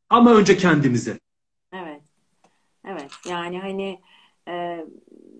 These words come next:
Speaker 2: çok, çok an-, ya benim için çok anlamlı. E, gerçekten,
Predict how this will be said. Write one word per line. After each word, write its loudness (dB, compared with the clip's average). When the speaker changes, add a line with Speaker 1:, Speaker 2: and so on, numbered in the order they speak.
Speaker 2:
çok, -6
çok -8
an-, -2
ya -8
benim -12
için -18
çok -20
anlamlı. -14
E, -8
gerçekten, -14